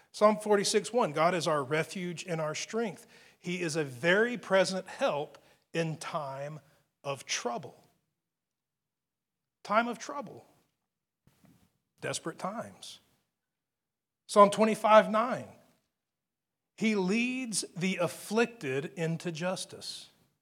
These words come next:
and he teaches them his way." Affliction, a, a,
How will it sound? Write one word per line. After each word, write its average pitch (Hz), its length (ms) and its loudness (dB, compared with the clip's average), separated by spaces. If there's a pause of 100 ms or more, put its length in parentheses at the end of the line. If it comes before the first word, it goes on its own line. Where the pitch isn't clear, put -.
(120)
and 151 120 -4
he 147 180 -10
teaches 135 840 -6
them 135 260 -8
his 147 220 -10
way." 175 440 -12 (1200)
Affliction, 160 720 -10
a, 160 60 -6
a, 170 220 -10